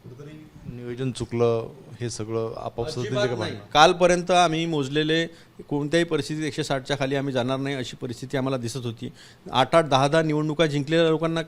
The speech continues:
Speaker 2: म-, म-, मॅनेजमेंट कळत नाही असं म्हणायचं का तुम्हाला? आठ-आठ, दहा-दहा निवडणुका जिंकलेल्या, वाईट वाईट परिस्थितीमध्ये, अ, लोकं आपल्या प-, चाळीस चाळीस हजारांनी जिंकलेले ते आज हारत आहेत, म्हणजे त्यांना मॅनेजमेंट येत नाही असं तुम्हाला म्हणायचं आहे का? कसं मान्य करणार आहे?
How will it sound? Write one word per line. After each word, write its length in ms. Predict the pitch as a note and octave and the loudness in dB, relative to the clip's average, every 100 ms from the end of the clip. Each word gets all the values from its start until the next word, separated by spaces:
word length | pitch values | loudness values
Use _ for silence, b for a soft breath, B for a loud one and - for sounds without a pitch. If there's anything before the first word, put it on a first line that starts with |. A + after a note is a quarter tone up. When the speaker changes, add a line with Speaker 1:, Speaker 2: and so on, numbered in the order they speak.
| - _ | -10 _
Speaker 2:
म-, 180 | C#3+ C#3+ | -4 -2
म-, 300 | C#3 C3+ B2 | 0 0 -2
मॅनेजमेंट 380 | B2 D3 D#3+ E3 | 0 0 0 2
कळत 160 | E3+ E3 | 2 2
नाही 80 | D#3+ | 0
असं 140 | E3 | 0
म्हणायचं 220 | D#3+ D3 | 0 0
का 120 | D3+ C#3 | 0 0
तुम्हाला? 320 | B2+ B2+ B2 C#3 - _ - _ _ - _ _ _ - - _ - | -4 -4 -8 -14 -20 _ -20 _ _ -20 _ _ _ -20 -20 _ 2
आठ-आठ, 240 | D3+ F#3+ | 4 8
दहा-दहा 240 | E3 D3+ | 8 6
निवडणुका 380 | D3+ C#3 C3+ B2+ | 4 2 0 -2
जिंकलेल्या, 440 | A#2 A2 G#2+ G2 - - _ _ b b b - | -2 -4 -6 -8 -12 -18 _ _ b b b 4
वाईट 220 | C#3+ E3+ | 6 6
वाईट 180 | F#3 F#3 | 4 4
परिस्थितीमध्ये, 760 | E3+ D3+ D#3+ F#3 F3 F3+ F#3 | 2 0 0 0 2 2 2
अ, 240 | E3+ D#3 D3+ | 2 2 2
लोकं 260 | D3 D3 | 2 4
आपल्या 260 | E3 D#3 D#3+ | 4 4 2
प-, 340 | D#3 C#3 C3+ B2 | 2 0 -2 0
चाळीस 180 | D3 D3+ | 0 2
चाळीस 200 | F3 C3+ | 0 2
हजारांनी 300 | C3 D3+ D3 | 0 0 0
जिंकलेले 540 | B2+ A#2+ C#3 A#2 A#2 - b b b b _ _ F3+ | -2 0 0 0 -2 -8 b b b b _ _ 8
ते 80 | |
आज 180 | F#3+ F#3+ | 8 8
हारत 320 | C3+ D3+ D#3+ | 6 4 6
आहेत, 280 | C#3 B2 C3 - - _ _ _ _ - | 6 4 0 -6 -20 _ _ _ _ -4
म्हणजे 120 | D#3 | 2
त्यांना 180 | F3 F#3 | 2 4
मॅनेजमेंट 320 | E3 F#3 F#3+ | 6 6 4
येत 80 | F#3 | 4
नाही 120 | F#3 | 0
असं 140 | F3 | 0
तुम्हाला 240 | F#3 F3+ D#3+ | -2 -2 0
म्हणायचं 160 | C#3+ | 0
आहे 80 | A#2 | 0
का? 280 | G#2 G#2+ B2+ - _ _ _ _ _ _ - _ _ | -2 -8 -10 -18 _ _ _ _ _ _ -20 _ _
कसं 160 | F3+ A#3 | 0 2
मान्य 240 | A3 G#3+ | 4 4
करणार 220 | G3+ F#3+ | 2 2
आहे? 220 | F#3+ F3+ | 0 0